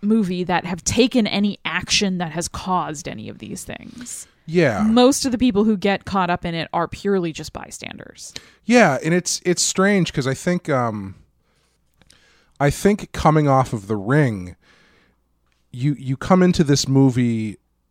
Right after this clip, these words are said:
Speaker 2: sort of with the preconception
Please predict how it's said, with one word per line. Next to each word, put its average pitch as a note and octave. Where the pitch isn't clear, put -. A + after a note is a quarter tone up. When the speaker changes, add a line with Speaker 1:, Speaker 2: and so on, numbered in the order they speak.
Speaker 2:
sort D#3+
of E3+
with D3
the A2+
preconception B2